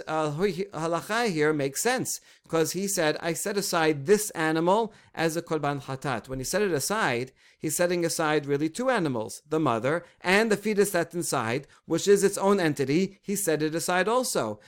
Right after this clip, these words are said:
And so, therefore, he has a choice. Uh, "Havale kemafrish שתי חטאות לאחריות,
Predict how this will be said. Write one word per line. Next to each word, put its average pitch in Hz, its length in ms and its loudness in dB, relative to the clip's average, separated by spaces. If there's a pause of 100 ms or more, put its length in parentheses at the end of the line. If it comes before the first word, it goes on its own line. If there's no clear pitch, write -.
(140)
And 151 180 -4
so, 190 300 2
therefore, 175 360 0
he 170 40 0
has 170 140 -2
a 202 60 -4
choice. 240 580 -2 (400)
Uh, 151 360 2
"Havale 170 460 0
kemafrish 170 480 -4
שתי 147 320 -6
חטאות 160 380 -6
לאחריות, 180 640 0